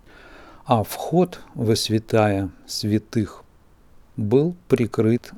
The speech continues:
заповедью, поскольку Адаму не был дозволен вход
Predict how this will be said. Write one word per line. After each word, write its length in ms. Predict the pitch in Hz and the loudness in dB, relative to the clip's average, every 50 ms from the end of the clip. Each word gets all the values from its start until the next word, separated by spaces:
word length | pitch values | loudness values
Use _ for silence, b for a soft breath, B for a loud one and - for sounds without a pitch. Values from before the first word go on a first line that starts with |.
| - - | -8 -6
заповедью, 1000 | 113 107 104 101 123 117 110 101 - - 104 98 101 98 92 101 98 98 101 101 - _ - | -4 -2 0 2 2 2 2 0 -2 -4 -6 -4 -4 -6 -6 -6 -6 -6 -6 -8 -12 _ -12
поскольку 640 | - 101 - - - 120 110 101 - - 107 - - _ _ - | -10 -10 -10 -4 -2 -2 -2 -2 -2 -4 -4 -4 -4 _ _ -8
Адаму 760 | - 117 107 98 101 95 113 120 131 147 151 151 147 143 - b b b b b b b b b - | -4 -4 -4 -2 -2 0 2 2 2 2 2 0 -2 -4 -6 b b b b b b b b b -4
не 320 | 113 110 110 113 120 131 135 | 0 0 2 4 4 2 2
был 200 | 127 147 139 131 | 4 4 2 4
дозволен 640 | 123 127 127 110 98 101 98 104 110 117 120 127 123 | 4 2 2 2 2 0 0 0 0 2 0 0 -2
вход 560 | - - - - 104 101 101 107 - - | -4 -8 -8 -2 2 2 2 2 0 -4